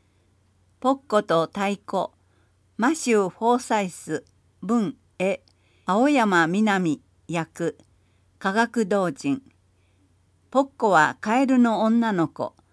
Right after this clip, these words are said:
お父さんからもらった太鼓で森の仲間と素敵な音楽を演奏すると、新たな世界を見つけていく絵本。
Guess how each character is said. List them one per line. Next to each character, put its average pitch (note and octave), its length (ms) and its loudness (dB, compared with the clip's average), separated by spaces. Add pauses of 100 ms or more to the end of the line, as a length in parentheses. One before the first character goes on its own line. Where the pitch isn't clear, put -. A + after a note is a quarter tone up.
(280)
お F#3 100 -6
父 B3+ 220 4
さ A3+ 180 0
ん F3+ 100 0
か F3 140 -2
ら E3+ 120 2
も F3 140 0
ら G3 120 0
っ A3 120 -4
た G#3 140 0
太 F#3+ 240 -4
鼓 G3+ 220 -6
で F3+ 380 -4
森 G3 320 0
の A#3+ 160 4
仲 A3+ 300 0
間 G#3+ 160 0
と F3 200 0
素 - 140 -14
敵 B3+ 240 -2
な A3 240 0
音 B3 140 4
楽 F#3 320 -2
を C#3+ 120 2
演 F3 220 0
奏 G#3+ 260 -2
す G#3 200 -8
る F#3+ 140 -4
と、 - 380 -8 (960)
新 G3+ 260 2
た F#3 120 0
な E3+ 180 2
世 B3 180 -2
界 B3 260 0
を F3 120 -2
見 F3 140 -2
つ - 100 -18
け G#3+ 140 -4
て G3+ 180 -2
い F#3 80 -4
く - 240 -8
絵 E3 120 -4
本。 F3 360 -6